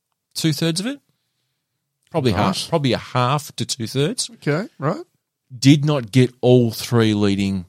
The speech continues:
Speaker 1: cast members.
Speaker 2: Right.
Speaker 1: Got one out of the three.
Speaker 2: So someone else has asked you this question, or
Speaker 1: No,
Speaker 2: it just
Speaker 1: no.
Speaker 2: came to mind, or,
Speaker 1: It
Speaker 2: or
Speaker 1: came to mind because of something I saw elsewhere.
Speaker 2: Okay.
Speaker 1: And I went, "Well, hang on.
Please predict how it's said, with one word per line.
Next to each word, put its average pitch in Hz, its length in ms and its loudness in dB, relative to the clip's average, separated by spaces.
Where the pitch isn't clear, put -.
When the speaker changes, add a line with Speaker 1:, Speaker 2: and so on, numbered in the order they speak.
Speaker 1:
cast 110 340 -2
members. 127 440 0
Speaker 2:
Right. 104 520 -12
Speaker 1:
Got 110 180 0
one 87 380 -6
out 104 140 -4
of 95 100 -6
the 98 100 -2
three. 156 480 -4
Speaker 2:
So 139 160 0
someone 123 320 4
else 117 200 4
has 104 100 -4
asked - 240 -2
you 139 140 6
this 156 160 2
question, 185 340 0
or 254 60 0
Speaker 1:
No, 123 60 6
Speaker 2:
it 131 40 4
just 123 140 2
Speaker 1:
no. 131 60 2
Speaker 2:
came 143 160 4
to 123 80 4
mind, 117 420 2
or, 113 80 4
Speaker 1:
It 139 180 4
Speaker 2:
or 110 60 2
Speaker 1:
came 156 200 4
to 151 60 0
mind 131 340 2
because 117 380 -2
of 101 100 -6
something 113 360 -2
I 104 80 -4
saw 104 420 0
elsewhere. 139 580 0
Speaker 2:
Okay. 127 260 2
Speaker 1:
And 117 200 0
I 117 180 2
went, 117 340 0
"Well, 165 120 -10
hang 233 240 -4
on. 202 300 -4